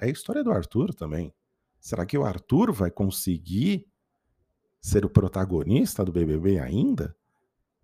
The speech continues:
Agora que não tem a sua principal adversária? Muitas perguntas. A gente já tá falando de um B B B problemático, de um B B B flopado,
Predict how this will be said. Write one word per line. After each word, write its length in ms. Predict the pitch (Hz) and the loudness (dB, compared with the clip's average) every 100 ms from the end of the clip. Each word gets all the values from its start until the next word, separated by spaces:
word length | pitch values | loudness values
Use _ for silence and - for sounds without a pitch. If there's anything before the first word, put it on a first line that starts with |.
| _ _ | _ _
Agora 320 | 90 95 98 98 | -2 2 4 2
que 120 | 95 | 0
não 160 | 92 | 0
tem 400 | 87 101 101 90 - _ _ _ _ | 0 2 2 2 -4 _ _ _ _
a 100 | - | -6
sua 300 | 87 - 101 | -4 2 2
principal 720 | - 104 101 - - - 214 247 | 2 -2 -2 -2 -4 0 2 2
adversária? 960 | 87 82 69 - - - 233 87 69 - _ _ _ _ _ _ _ _ - | 2 0 -2 -6 -6 -4 -2 -2 -6 -14 _ _ _ _ _ _ _ _ -4
Muitas 640 | 101 101 95 117 - - | 0 6 6 6 2 -4
perguntas. 640 | 302 269 98 78 - 76 | -2 -4 -4 -6 -10 -8
A 60 | 80 | -6
gente 260 | 87 90 95 | -4 -6 -4
já 100 | 87 | -6
tá 160 | 92 | -6
falando 560 | - 98 90 87 82 85 | -2 -2 0 -2 -2 -4
de 160 | 85 | -2
um 100 | 87 | -4
B 140 | 82 82 | -2 0
B 140 | 80 | 0
B 280 | 80 76 - _ _ _ _ _ - | -2 -6 -8 _ _ _ _ _ -2
problemático, 1120 | 101 82 87 82 69 64 - - - 196 233 _ _ _ _ _ _ _ _ _ - | 0 2 2 2 -2 -4 -6 -10 -6 -4 -4 _ _ _ _ _ _ _ _ _ -10
de 180 | 87 92 | -2 0
um 80 | |
B 140 | 87 87 | 2 2
B 120 | 82 | 2
B 360 | 80 82 73 - | 2 0 -2 -8
flopado, 1200 | - - 104 92 82 - 65 67 67 82 107 143 | -18 -6 0 2 0 -4 -6 -6 -8 -4 -4 -4